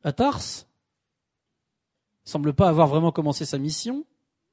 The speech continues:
Peut-être qu'il a du mal à trouver du crédit auprès des communautés. Et c'est Barnabé qui va le chercher à Tarse pour l'amener à Antioche. Onze, vingt-six.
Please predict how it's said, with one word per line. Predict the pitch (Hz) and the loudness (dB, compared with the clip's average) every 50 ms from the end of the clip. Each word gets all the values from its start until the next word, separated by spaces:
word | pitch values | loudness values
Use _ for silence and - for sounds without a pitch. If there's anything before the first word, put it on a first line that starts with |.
| _ _ _ _ _ _ _ _ _ _ _ _ _ _ | _ _ _ _ _ _ _ _ _ _ _ _ _ _
Peut-être | - - - - - - - | -20 -20 -20 -20 -20 -20 -20
qu'il | 147 - 151 | -10 -8 -6
a | 143 | -4
du | 139 156 | 0 2
mal | 180 185 165 | 4 4 4
à | 147 | 4
trouver | - 143 160 151 165 170 165 156 143 139 131 127 123 120 117 117 113 127 - _ - | 2 2 4 4 6 6 6 6 6 4 4 2 2 0 0 -2 -4 -6 -12 _ -14
du | 156 156 | -12 -8
crédit | - - - 214 202 180 202 214 190 | -6 0 4 4 4 4 4 4 4
auprès | 165 147 - - - 156 151 147 143 143 139 - | 4 4 2 0 0 2 4 4 4 2 2 0
des | 147 143 147 | -2 -2 -2
communautés. | - - 160 151 151 151 160 170 - - 262 277 294 320 - _ _ _ _ _ _ _ _ _ _ _ _ - - - - - - - | 0 0 -2 -2 0 0 -2 -2 -2 -4 -6 -6 -6 -6 -10 _ _ _ _ _ _ _ _ _ _ _ _ -20 -20 -20 -20 -6 0 2
Et | 180 | 2
c'est | 170 - - - 226 226 226 220 - _ _ _ _ _ _ | 2 2 2 2 2 2 0 -2 -6 _ _ _ _ _ _
Barnabé | 175 202 233 247 240 233 226 254 - | 2 2 4 4 4 4 4 2 2
qui | - 185 | 2 4
va | 180 | 4
le | 165 147 | 4 4
chercher | - 269 220 208 - - 247 | 2 2 0 0 2 4 4
à | 208 175 | 4 4
Tarse | - - 302 294 - - - - | 4 2 0 0 -2 -6 -8 -4
pour | - 180 180 | 0 2 4
l'amener | 175 180 196 226 294 | 4 4 2 2 0
à | 320 | 0
Antioche. | 269 254 - - - 165 147 139 - - - - - - _ _ _ _ _ _ _ _ _ _ _ _ _ _ _ _ _ _ _ _ _ _ _ _ _ _ _ _ _ _ _ _ _ _ - _ _ _ _ _ _ _ _ _ _ _ _ _ _ _ _ _ _ _ _ - | 0 -2 -4 -2 0 0 0 0 -4 -8 -16 -18 -20 -20 _ _ _ _ _ _ _ _ _ _ _ _ _ _ _ _ _ _ _ _ _ _ _ _ _ _ _ _ _ _ _ _ _ _ -20 _ _ _ _ _ _ _ _ _ _ _ _ _ _ _ _ _ _ _ _ -6
Onze, | 185 196 202 170 139 | -2 -2 0 0 0
vingt-six. | 147 156 156 131 - - 151 147 143 - - - | 0 0 0 -2 -4 -6 -6 -6 -6 -6 -6 -6